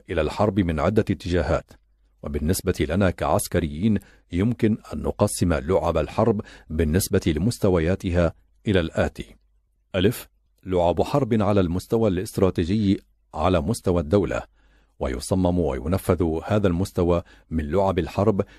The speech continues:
لمساعدة صانعي القرارات على المستويات العليا في الدولة على اتخاذ أفضل قرارات ممكنة لاستخدام أدوات القوة الوطنية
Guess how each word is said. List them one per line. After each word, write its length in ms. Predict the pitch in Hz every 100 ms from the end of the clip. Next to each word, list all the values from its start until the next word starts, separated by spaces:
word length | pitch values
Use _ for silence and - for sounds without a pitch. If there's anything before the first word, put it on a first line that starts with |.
| - -
لمساعدة 720 | 85 80 - 90 90 123 107
صانعي 600 | 92 - 87 78 85 127
القرارات 600 | 107 - 95 85 95 107 98
على 420 | 87 - 85 87
المستويات 840 | 80 65 92 - 90 73 85 104
العليا 420 | 87 76 85 123 101
في 200 | 98 95
الدولة 460 | 80 98 85 80 - _ _ _ -
على 180 | 78 78
اتخاذ 500 | - 90 98 87 85
أفضل 480 | - 110 104 90 85
قرارات 580 | - 90 80 87 104 101
ممكنة 520 | 80 92 104 - - - _ _ _ _ _
لاستخدام 600 | 85 82 - 80 80 95 92
أدوات 500 | - 80 78 87 -
القوة 460 | 92 - - 104 -
الوطنية 680 | 92 76 95 85 92 123 120